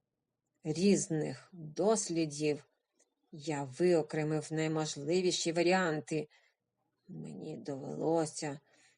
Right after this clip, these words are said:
ручкатися, м, ну, м, зі збіса дивними людьми,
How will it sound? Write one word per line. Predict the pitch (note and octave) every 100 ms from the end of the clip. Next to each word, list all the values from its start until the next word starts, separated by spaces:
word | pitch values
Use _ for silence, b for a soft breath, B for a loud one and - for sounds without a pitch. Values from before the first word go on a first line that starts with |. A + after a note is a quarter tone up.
| _ _ - - E3+ -
ручкатися, | F3+ F#3 - - C#3 D#3 D3 C#3+
м, | C#3+ D3+ D3 D3 C#3 B2 A#2 G2+ G2+ F#2+ C#3 B B B _ _ B B B _
ну, | - E3 E3+ E3 D#3+ D#3 D3+ D3+ E3 -
м, | D#3+ D3 C#3+ - - B B -
зі | E3 G3 F#3+
збіса | E3 F3 - E3
дивними | D#3+ E3 C#3+ C#3+ C#3 C#3
людьми, | D3 C#3 D#3 F3 D3+